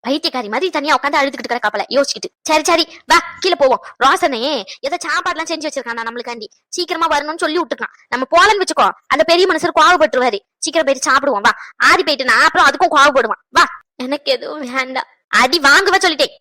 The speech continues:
எந்தி, எந்தி, எந்தி, போவோம் வா, சாப்பிட்டு வருவோம். வரியா இல்லையா? இல்ல உன் மோன மேல சாப்பாடு எடுத்துட்டு வர சொல்லவா? எனக்கு தனியா இருக்கணும். தனியா இருந்து கிழிச்சதெல்லாம் போதும், கீழே வா, போவோம். இல்ல, இல்ல, நீ போ, நீ எந்தின்னு சொன்னேன், நீ எந்தி.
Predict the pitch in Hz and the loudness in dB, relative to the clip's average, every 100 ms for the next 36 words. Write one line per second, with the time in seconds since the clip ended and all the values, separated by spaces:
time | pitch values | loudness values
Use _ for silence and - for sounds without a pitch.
0 | 277 381 381 - - 311 381 381 370 - | 0 2 -2 -2 -6 -2 0 0 0 -4
1 | _ 339 349 269 269 - - 285 285 233 | _ 2 4 2 -2 -4 -2 -2 0 -2
2 | 190 - 240 285 381 392 370 254 180 - | -2 -2 0 2 2 2 4 2 0 -8
3 | _ _ - 285 392 349 381 370 349 381 | _ _ -4 0 2 2 2 2 2 2
4 | 359 320 262 254 269 233 202 175 _ - | 2 0 -2 -2 -2 2 0 0 _ -10
5 | - - - - - - - _ _ _ | -8 -8 -12 -6 -4 -4 -6 _ _ _
6 | - - - - - 320 320 359 - - | -14 -8 -8 -8 -10 -10 -8 -2 -2 -2
7 | 359 339 - - 262 - _ _ 233 277 | -4 -4 -4 -4 -4 -6 _ _ -2 0
8 | 311 277 269 262 277 262 269 254 226 233 | 0 0 -4 -4 0 2 2 2 4 2
9 | 285 302 240 - _ - 233 202 - - | 2 0 -2 -4 _ 0 0 0 -6 -6
10 | 262 233 - _ 240 254 262 - - _ | -2 -2 -4 _ -8 -2 -2 -2 -8 _
11 | 247 262 269 339 392 381 339 349 - _ | -4 2 2 0 -4 0 0 0 -6 _
12 | _ - 247 269 339 349 | _ -8 -4 -2 -2 -2